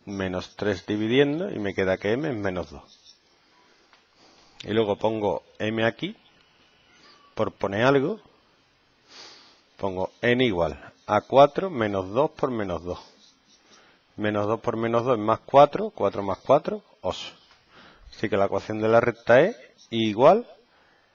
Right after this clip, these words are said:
a menos dos X más ocho. He hecho exactamente lo que pone aquí.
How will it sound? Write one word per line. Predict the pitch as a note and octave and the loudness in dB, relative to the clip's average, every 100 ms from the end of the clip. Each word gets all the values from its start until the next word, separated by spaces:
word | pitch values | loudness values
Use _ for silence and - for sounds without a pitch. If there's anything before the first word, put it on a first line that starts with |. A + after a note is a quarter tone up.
| _ _ - | _ _ 0
a | A#2 | 0
menos | G#2+ G2 G2 | 2 -2 -4
dos | G#2 G#2 | -2 -2
X | C3+ D3 - A#3 - _ _ _ _ _ - - _ _ - - | -2 -2 -6 -10 -14 _ _ _ _ _ -20 -20 _ _ -20 -8
más | F#2 F2 | -6 -6
ocho. | F2+ - - _ _ _ _ _ _ _ _ _ _ _ _ _ - F4 F#4 G#4 G4+ - - - - _ _ _ _ _ _ _ - - - - | -10 -14 -18 _ _ _ _ _ _ _ _ _ _ _ _ _ -10 -4 -4 -4 -10 -16 -18 -20 -20 _ _ _ _ _ _ _ -20 -20 -20 -6
He | G#2+ | -6
hecho | - | -2
exactamente | B2+ C3+ B2+ C3+ C#3+ D#3+ E3+ | -2 -2 0 0 2 0 0
lo | B2 | 2
que | |
pone | G#2 G#2 | 0 -2
aquí. | F2 | -4